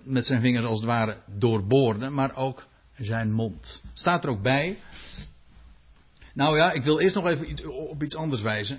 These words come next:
Ja, dan moet ik, ik moet echt opschieten, zie ik. Eh, het is maar, het zijn maar een, ik dacht van, nou, ik heb een, ik heb wat meer de tijd vanmorgen, maar dat zijn maar een paar versjes. Maar ja, als je natuurlijk al, eh,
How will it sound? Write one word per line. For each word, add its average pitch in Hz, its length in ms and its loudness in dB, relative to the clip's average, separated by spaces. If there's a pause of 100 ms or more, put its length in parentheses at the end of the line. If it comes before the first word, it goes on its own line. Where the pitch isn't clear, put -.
Ja, 110 220 -12 (420)
dan 101 120 -10
moet 101 160 -10
ik, - 20 -20
ik - 160 -18
moet 101 140 -8
echt 117 200 -12
opschieten, 101 420 -10
zie 87 160 -12
ik. 123 120 -14 (420)
Eh, 120 220 -2 (480)
het - 100 -12
is 135 100 -2
maar, 104 120 -4
het 101 100 -12
zijn 101 160 -8
maar 98 120 -6
een, 107 100 -8
ik 120 100 -6
dacht 120 140 0
van, 127 100 0
nou, 143 140 2
ik 123 60 -2
heb 117 120 -2
een, 117 320 2
ik 120 200 -6
heb 120 100 -2
wat 107 140 -4
meer 110 240 2
de 101 80 -6
tijd 180 240 0
vanmorgen, 110 480 0
maar 113 340 2 (580)
dat - 140 -6
zijn 110 140 4
maar 110 120 4
een 113 80 0
paar 117 220 2
versjes. 120 420 0
Maar 123 180 2
ja, 120 420 -2
als 107 140 -10
je 107 180 -6
natuurlijk 107 420 -4
al, 123 260 0
eh, 107 160 -4